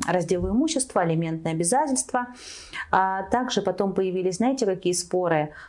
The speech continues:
Споры, которые касаются просто отношений. То есть, когда есть определённые проблемы в отношениях, и мы прописываем соглашение, это может быть партнёрское соглашение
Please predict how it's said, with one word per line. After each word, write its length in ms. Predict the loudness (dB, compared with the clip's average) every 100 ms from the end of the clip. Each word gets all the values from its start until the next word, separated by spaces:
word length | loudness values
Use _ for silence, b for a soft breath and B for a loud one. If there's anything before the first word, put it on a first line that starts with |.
| B
Споры, 440 | -6 0 2 2 2
которые 340 | 2 2 0
касаются 580 | 0 -2 0 0 0 -2
просто 480 | 0 -2 0 -2 0
отношений. 760 | 0 0 0 2 2 2 -4 -8 b b 0
То 60 |
есть, 80 | 0
когда 380 | 2 0 2 2
есть 240 | 2 0
определённые 600 | -2 -2 0 0 0 -2
проблемы 420 | 0 0 2 2
в 60 | 0
отношениях, 600 | 0 0 2 2 2 0 -4 B B B
и 120 | 4
мы 260 | 6 4 2
прописываем 800 | 2 0 0 0 2 2 0 0
соглашение, 760 | 0 0 0 2 2 4 4
это 140 | 2 0
может 200 | 0 0
быть 80 |
партнёрское 500 | -2 0 0 -2 -2
соглашение 760 | 0 0 0 0 2 2 2 0